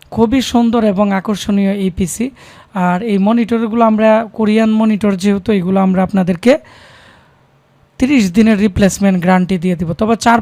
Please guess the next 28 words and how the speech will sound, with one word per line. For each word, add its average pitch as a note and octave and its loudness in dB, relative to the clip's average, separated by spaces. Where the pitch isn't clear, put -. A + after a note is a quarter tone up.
পাঁচ A#3 2
বছরে G#3 -2
কিছু G3 -4
হবে G3 2
না। F#3 0
আর F3+ -2
পিসি G#3 -2
হচ্ছে A3 -6
আমরা G3 0
আজীবনের A3 2
ওয়ারেন্টি G3+ 2
আমরা F#3+ 2
দিয়ে F3+ -2
দিব, E3 -6
যে F3 -2
কোনো F#3+ 0
সমস্যা G3 -4
সার্ভিস F#3+ -4
চার্জ F3+ -2
দিতে F#3+ -2
হবে। F#3 2
পিসিটি B3+ 0
অর্ডার A#3 6
করেছে A#3+ 2
আমাকে G#3+ 4
সাইফুল G#3 0
ইসলাম G3 0
ভাই, G3 2